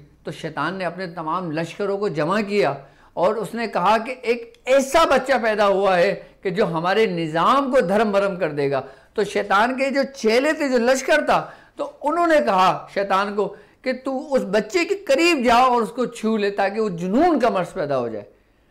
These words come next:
जब शैतान इस नीयत से सरकार दो आलम सल्लल्लाहु अलैहि वसल्लम के करीब पहुंचा तो हज़रत जिब्राईल अलैहिस्सलाम ने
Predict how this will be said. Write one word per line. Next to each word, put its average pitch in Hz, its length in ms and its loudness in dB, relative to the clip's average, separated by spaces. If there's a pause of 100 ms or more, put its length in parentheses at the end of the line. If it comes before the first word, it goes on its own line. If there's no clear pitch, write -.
(340)
जब 170 140 0
शैतान 208 400 2
इस 226 220 -2
नीयत 247 320 4
से 220 220 2 (300)
सरकार 185 400 -2
दो 175 100 0
आलम 175 220 0
सल्लल्लाहु 165 460 -2
अलैहि 160 440 -4
वसल्लम 160 420 -6
के 190 100 -8
करीब 233 640 0
पहुंचा 190 360 0 (400)
तो 190 80 -4
हज़रत 156 340 -8
जिब्राईल 143 680 0
अलैहिस्सलाम 147 640 -2
ने 131 220 -8